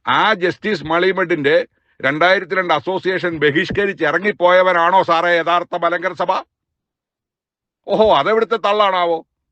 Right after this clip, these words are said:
ഓ, അങ്ങനെയാണോ നിങ്ങളെ പഠിപ്പിച്ചിരിക്കുന്ന കമ്മ്യൂണിസ്റ്റ് പാർട്ടിക്കാര്? സാറിന് പറ്റുന്ന പണിയൊക്കെ ചെയ്ത് ജീവിക്കുക സാറേ. മലങ്കര സഭയ്ക്കിട്ട് ഉണ്ടാക്കാനും വരണ്ട, മനസ്സിലായി? അതിന് വേറെ ആൾക്കാർ ഇവിടെ ഉണ്ട്, അത് ഞങ്ങൾ തീരുമാനിച്ചോളാം.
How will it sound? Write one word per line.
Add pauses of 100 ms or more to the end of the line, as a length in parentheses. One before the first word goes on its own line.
(1500)
ഓ,
അങ്ങനെയാണോ
നിങ്ങളെ
പഠിപ്പിച്ചിരിക്കുന്ന
കമ്മ്യൂണിസ്റ്റ്
പാർട്ടിക്കാര്? (2250)
സാറിന് (100)
പറ്റുന്ന
പണിയൊക്കെ
ചെയ്ത്
ജീവിക്കുക
സാറേ. (880)
മലങ്കര
സഭയ്ക്കിട്ട്
ഉണ്ടാക്കാനും
വരണ്ട, (560)
മനസ്സിലായി?
അതിന്
വേറെ
ആൾക്കാർ
ഇവിടെ
ഉണ്ട്,
അത്
ഞങ്ങൾ
തീരുമാനിച്ചോളാം.